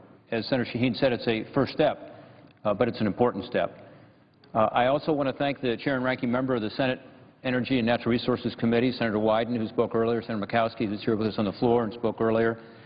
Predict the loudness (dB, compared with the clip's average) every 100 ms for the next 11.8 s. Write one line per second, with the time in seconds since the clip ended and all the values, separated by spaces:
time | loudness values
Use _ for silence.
0 | -20 -20 _ 0 2 4 2 -2 -2 -2
1 | 0 -2 0 0 0 -4 -6 -2 0 0
2 | 0 -2 0 0 0 -2 -2 2 2 2
3 | 0 -6 -20 -20 -20 _ _ -4 -2 0
4 | 2 2 0 -8 -2 0 2 2 0 0
5 | 0 0 0 0 -2 -4 -2 -2 -2 -2
6 | 0 0 0 -2 -6 -4 -4 -2 -2 -2
7 | -2 0 2 2 0 -2 -4 -4 -10 -20
8 | -20 -20 -4 2 2 2 -2 -2 0 0
9 | 2 2 0 -2 -4 -2 0 0 0 -2
10 | -2 0 -4 -8 -12 -20 -20 -20 _ -2
11 | 2 2 2 2 4 2 0